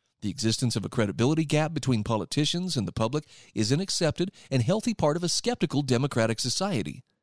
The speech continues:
But the formation of a credibility gap between the scientific community and the public would be a disaster for science. This is from Rob Sutton, junior doctor, recent graduate of the University of Oxford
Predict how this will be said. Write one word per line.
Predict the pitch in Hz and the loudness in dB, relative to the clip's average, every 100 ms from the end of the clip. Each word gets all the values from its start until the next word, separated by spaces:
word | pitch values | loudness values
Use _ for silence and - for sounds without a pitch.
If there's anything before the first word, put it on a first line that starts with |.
| _ _ _ _ - - | _ _ _ _ -14 -2
But | 160 | 0
the | 170 | 2
formation | 165 143 190 233 214 | 2 2 2 0 0
of | 175 | 0
a | |
credibility | 147 160 151 139 139 127 | 2 2 4 4 2 2
gap | 123 151 156 | 0 0 0
between | 131 - 202 | -4 0 0
the | 226 | 0
scientific | - 190 185 160 165 175 | 0 0 0 0 0 0
community | 156 139 143 151 156 | 2 2 2 0 0
and | 117 180 | 0 0
the | |
public | 180 170 185 160 | 0 0 0 -2
would | 131 | -2
be | 139 165 | -2 -4
a | 143 | -2
disaster | 139 139 110 120 175 - 113 104 135 _ _ _ _ _ _ _ _ - | 0 -2 0 0 0 -2 0 0 -2 _ _ _ _ _ _ _ _ 0
for | 160 | 2
science. | - 208 170 - - - _ _ _ _ _ _ _ _ _ _ _ _ _ _ _ _ - | 2 0 -2 -2 -4 -6 _ _ _ _ _ _ _ _ _ _ _ _ _ _ _ _ -6
This | 101 | -4
is | 110 | 0
from | 120 107 | 0 2
Rob | 117 165 | 2 2
Sutton, | - 156 175 170 | 2 0 2 0
junior | 135 156 160 | 2 2 2
doctor, | 147 135 - 147 | 2 0 0 0
recent | 113 120 135 | 0 0 0
graduate | 113 117 120 117 | 2 2 2 0
of | 104 | 0
the | |
University | 107 110 117 139 | 0 0 0 -2
of | 127 | 0
Oxford | 110 107 - 113 | 0 0 0 -2